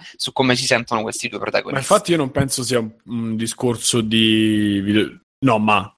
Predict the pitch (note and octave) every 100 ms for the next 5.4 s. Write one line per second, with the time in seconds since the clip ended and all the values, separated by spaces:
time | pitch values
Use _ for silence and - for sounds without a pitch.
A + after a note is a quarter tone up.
0 | _ C3 - - - F3 C#3 A#2+ - D3+
1 | A2 A2+ A2+ - B2 - G#2+ A2+ A#2+ G#2+
2 | G#2+ G#2+ G#2+ A2+ A#2+ B2+ D#3 C3+ B2 A2+
3 | G#2 A#2+ A#2 A2+ C#3 B2 A#2 B2 A2+ A2
4 | B2 A#2 - _ A#2 A2 G#2+ G#2 G#2 G2+
5 | G2+ G2 G2